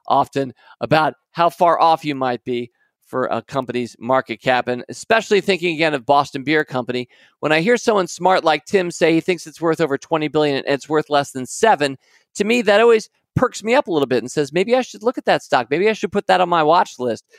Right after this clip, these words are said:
And I remember back in the day, the reason we've always used Etsy as our example is 'cause Matt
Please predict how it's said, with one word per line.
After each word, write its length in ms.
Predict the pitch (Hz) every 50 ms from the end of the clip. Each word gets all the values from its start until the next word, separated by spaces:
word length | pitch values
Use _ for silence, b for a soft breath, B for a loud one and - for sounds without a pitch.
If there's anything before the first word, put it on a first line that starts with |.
| b b b b b b -
And 120 | - 123
I 60 | 127
remember 320 | 135 147 156 170 170 165 156
back 300 | 127 170 175 190 - 185
in 60 | 175
the 80 | 175
day, 180 | 170 185 180 185
the 100 | 160 165
reason 220 | 170 190 180 175
we've 140 | 180 175 156
always 220 | 180 180 180 156 156
used 200 | 175 165 - - -
Etsy 400 | 170 202 233 - - 190 170 156
as 120 | 151 143 160
our 140 | 156 151
example 480 | 151 143 - 143 175 202 220 165 160 151
is 100 | 147 -
'cause 200 | - 151 135 127
Matt 220 | 147 156 160 143